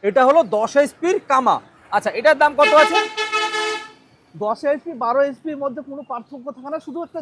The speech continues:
Speaker 2: পার্থক্য থাকে ইঞ্জিনের। এটা দাম আছে দু হাজার টাকা কম আছে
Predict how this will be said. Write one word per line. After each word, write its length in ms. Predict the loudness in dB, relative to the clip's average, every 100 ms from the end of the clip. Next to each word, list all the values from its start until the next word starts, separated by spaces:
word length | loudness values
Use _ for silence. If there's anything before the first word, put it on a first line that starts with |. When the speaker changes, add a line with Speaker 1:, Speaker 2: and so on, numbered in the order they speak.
| -14 -20 -12
Speaker 2:
পার্থক্য 480 | -10 -10 -12 -10 -10
থাকে 220 | -10 -12
ইঞ্জিনের। 440 | -12 -12 -8 -6 -6 _ -20 -20 _ _
এটা 160 | -12 -10
দাম 300 | -6 -6 -6
আছে 360 | -8 -8 -10 -10
দু 180 | -10
হাজার 260 | -8 -8 -8
টাকা 200 | -6 -8
কম 280 | -8 -8 -8
আছে 280 | -12 -14